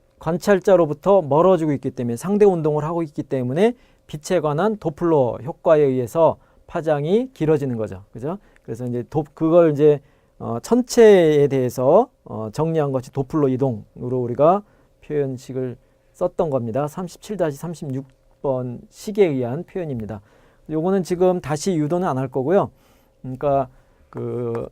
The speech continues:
도플러 효과는, 빛에 의한 도플러 효과는 일 플러스 베타, 일 마이너스 베타 멀어지는 경우 요걸로 주어지는 거고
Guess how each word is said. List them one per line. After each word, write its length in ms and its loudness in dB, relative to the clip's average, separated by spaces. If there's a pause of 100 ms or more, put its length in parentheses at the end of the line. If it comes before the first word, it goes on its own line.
(100)
도플러 440 4
효과는, 420 0
빛에 280 0
의한 220 4
도플러 320 -4
효과는 460 -2 (520)
일 120 -12
플러스 400 -12
베타, 560 -2
일 140 -6
마이너스 380 -6
베타 300 -12
멀어지는 560 2
경우 380 -2 (340)
요걸로 280 0
주어지는 440 -4
거고 400 4